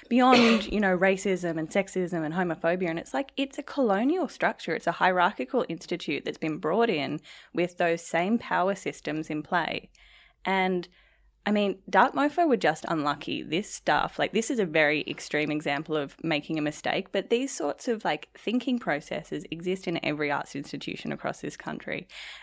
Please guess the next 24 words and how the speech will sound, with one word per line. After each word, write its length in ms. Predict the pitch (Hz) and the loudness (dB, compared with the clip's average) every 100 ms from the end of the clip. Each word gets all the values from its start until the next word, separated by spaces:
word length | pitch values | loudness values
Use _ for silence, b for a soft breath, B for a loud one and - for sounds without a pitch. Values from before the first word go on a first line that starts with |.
| - | -4
And 120 | 165 | -2
it's, 220 | 156 - - - | -2 -8 -20 -12
you 220 | 170 - | -8 -2
know, 100 | 151 | -2
you 140 | 143 147 | -2 -2
can 160 | 175 | -2
see 200 | 165 247 | 2 2
it 60 | 262 | 4
in 100 | 262 | 2
the 140 | 269 262 | 2 0
executive 480 | 247 254 247 247 | -2 -4 -4 -6
staff 520 | - 214 202 180 - - | -6 -2 0 2 -2 -2
that 120 | 170 | -2
are 100 | 156 | 0
all 200 | 160 143 | 0 0
white, 320 | 139 135 - - B B B | 0 -2 -6 -10 B B B
and 120 | 180 | 0
you 80 | 185 | 0
can 200 | 190 190 | 2 -2
see 300 | 185 190 226 | 0 0 2
the 120 | 220 208 | 2 2
ways 460 | 180 185 180 185 | 2 2 0 -2
that, 220 | 160 156 | -4 -4
like, 340 | 156 151 147 | -2 -4 -4